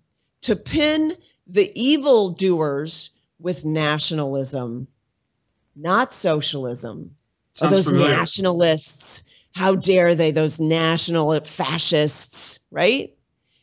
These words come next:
Speaker 1: They're right wing. No, they're not right wing. They're left wing, just like the commies. And they're almost just as bad, if not worse than the com-, like, they're,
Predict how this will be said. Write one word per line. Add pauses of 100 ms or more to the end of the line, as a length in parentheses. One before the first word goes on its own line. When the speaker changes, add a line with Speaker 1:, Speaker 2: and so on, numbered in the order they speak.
(120)
Speaker 1:
They're
right
wing.
No,
they're
not
right
wing.
They're
left
wing, (300)
just
like
the
commies. (380)
And
they're
almost
just
as
bad,
if
not
worse
than
the
com-,
like, (180)
they're,